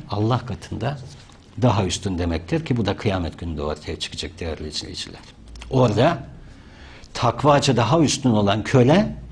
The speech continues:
kendisinden takvaca daha geride olan hükümdarın önünde, üzerinde bulunacak. Takvaca daha ileride olan bir kadın da takvaca kendisinden daha geride olan bir erkeğin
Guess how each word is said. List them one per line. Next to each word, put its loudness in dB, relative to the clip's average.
kendisinden 4
takvaca 2
daha 4
geride 2
olan 2
hükümdarın 0
önünde, 2
üzerinde 2
bulunacak. 2
Takvaca 4
daha 4
ileride 6
olan 4
bir 4
kadın 2
da 0
takvaca 0
kendisinden -4
daha 2
geride -4
olan 0
bir 2
erkeğin 0